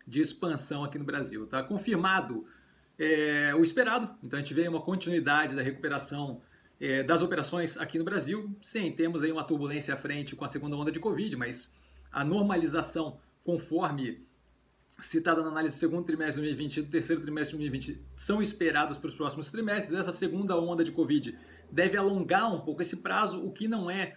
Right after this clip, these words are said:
apocalíptico, é sim mais uma, um momento conturbado aí no meio. Não vejo como ra-, o racional aí por trás dessa queda absurda. De qualquer forma, não deixa de ser positivo a gente ver a operação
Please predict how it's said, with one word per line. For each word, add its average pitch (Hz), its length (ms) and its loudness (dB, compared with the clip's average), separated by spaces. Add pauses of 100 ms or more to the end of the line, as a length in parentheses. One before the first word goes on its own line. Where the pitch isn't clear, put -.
(120)
apocalíptico, 175 960 -4
é 170 180 4
sim 160 480 -2 (300)
mais 156 440 2
uma, 127 1300 -2
um 190 260 -8
momento 180 380 0
conturbado 160 640 2
aí 170 60 0
no 196 100 -4
meio. 190 260 -2
Não 208 220 -2
vejo 135 380 2
como 123 760 -6 (160)
ra-, 147 220 -4
o 156 80 -4
racional 151 560 0
aí 139 80 0
por 135 160 -6
trás 135 340 0 (420)
dessa 170 260 2
queda 156 200 -2
absurda. 208 280 -2
De 208 60 -2
qualquer 214 280 -2
forma, 185 280 2
não 190 80 -2
deixa 170 180 0
de 170 80 -8
ser 175 100 0
positivo 165 600 0 (260)
a 165 60 0
gente 151 240 0
ver 151 120 6
a 180 40 6
operação 156 600 -2